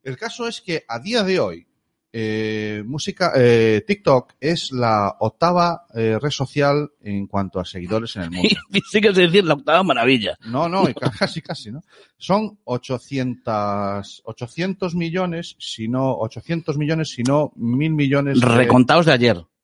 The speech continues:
Speaker 1: de descargas.
Speaker 2: Recontados de ayer.
Speaker 1: Hace una semana.
Speaker 2: Hace una semana, recontados
Speaker 1: Sí.
Speaker 2: hace una semana.
Speaker 1: Que ayer ya te dije que estábamos de
Speaker 2: Ahí
Speaker 1: fiesta,
Speaker 2: estábamos,
Speaker 1: no estaba yo
Speaker 2: efectivamente.
Speaker 1: para recontar nada. Entonces, eh,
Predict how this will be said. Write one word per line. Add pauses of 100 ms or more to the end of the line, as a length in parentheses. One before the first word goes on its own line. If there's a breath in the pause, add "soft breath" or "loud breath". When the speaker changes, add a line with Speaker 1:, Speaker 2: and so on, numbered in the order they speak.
Speaker 1:
de
descargas.
Speaker 2:
Recontados
de
ayer. (760)
Speaker 1:
Hace
una
semana. (220)
Speaker 2:
Hace
una
semana,
recontados
Speaker 1:
Sí.
Speaker 2:
hace
una
semana.
Speaker 1:
Que
ayer
ya
te
dije
que
estábamos
de
Speaker 2:
Ahí
Speaker 1:
fiesta,
Speaker 2:
estábamos,
Speaker 1:
no
estaba
yo
Speaker 2:
efectivamente.
Speaker 1:
para
recontar
nada. (580)
Entonces,
eh,